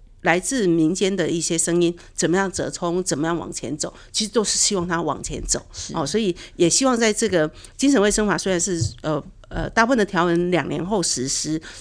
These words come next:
Speaker 1: 但是我想这两年不会停顿。我也要提，特别提到，因为我们有，呃，这个社会安全网第二期的一个计划
Speaker 2: 计划。
Speaker 1: 正在进行。哦，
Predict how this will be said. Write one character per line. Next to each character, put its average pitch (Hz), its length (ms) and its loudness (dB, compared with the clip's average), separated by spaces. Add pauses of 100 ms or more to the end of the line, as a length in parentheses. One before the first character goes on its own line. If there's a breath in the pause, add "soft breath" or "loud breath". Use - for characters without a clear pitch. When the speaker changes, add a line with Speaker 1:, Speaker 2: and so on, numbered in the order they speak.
Speaker 1:
但 254 120 6
是 247 80 2
我 208 120 4
想 160 180 0
这 233 140 4
两 147 180 2
年 143 140 -2
不 147 160 -6
会 170 100 2
停 - 300 -8
顿。 175 200 -2 (140)
我 180 160 -2
也 175 60 0
要 175 100 -2
提， 165 320 -8
特 196 100 -6
别 156 120 -4
提 143 180 -8
到， 170 240 -2 (320 loud breath)
因 220 140 0
为 233 40 2
我 202 60 2
们 156 180 0
有， 151 140 -2 (240)
呃， - 160 -8
这 - 160 -6
个 156 240 -4
社 196 180 0
会 190 80 2
安 175 160 0
全 170 160 -4
网 127 240 -6 (140)
第 185 160 2
二 160 80 2
期 - 240 -8
的 143 100 -4
一 127 80 -4
个 - 180 -8
计 180 280 -4
划 165 60 -6
Speaker 2:
计 - 60 -8
划。 143 280 -2 (160 loud breath)
Speaker 1:
正 285 260 8
在 180 220 4
进 170 300 0
行。 - 260 -6 (160)
哦， 135 240 -6